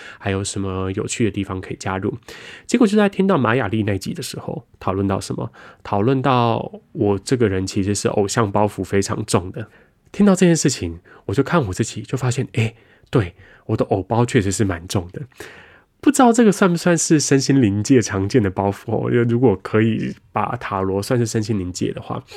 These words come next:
因为我自己也会觉得，好像你在做这些讨论的议题的时候，就会希望可以把很多美好的东西呈现给大家，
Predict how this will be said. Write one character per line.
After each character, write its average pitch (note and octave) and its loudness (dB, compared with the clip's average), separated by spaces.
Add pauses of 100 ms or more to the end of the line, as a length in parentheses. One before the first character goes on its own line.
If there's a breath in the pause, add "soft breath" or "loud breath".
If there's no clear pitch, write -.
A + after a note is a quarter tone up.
(480 loud breath)
因 A#3+ 4
为 A3+ 4 (120)
我 A2+ 4
自 A#3 2
己 A#3 6
也 G2+ 4
会 C3+ 4
觉 G#2+ -2
得， G2+ -2
好 - -8
像 D3+ 0
你 F#2 -2
在 A#2 0
做 A#2 2
这 A2+ -2
些 A2 2
讨 G2 -6
论 A2 0
的 G#2 2
议 A2 -2
题 G#2 -6
的 - -6
时 - -8
候， G2+ 0
就 G#2 0
会 G#2 2
希 - -4
望 A2 0
可 G2+ -4
以 F#2+ 0
把 G2+ -6
很 F#2+ -8
多 G#2+ 4
美 G2+ 2
好 G2 0
的 F#2 -4
东 F#2+ -2
西 G2+ -2
呈 F#2+ -6
现 F#2 -4
给 F2+ -8
大 F#2+ -6
家， - -8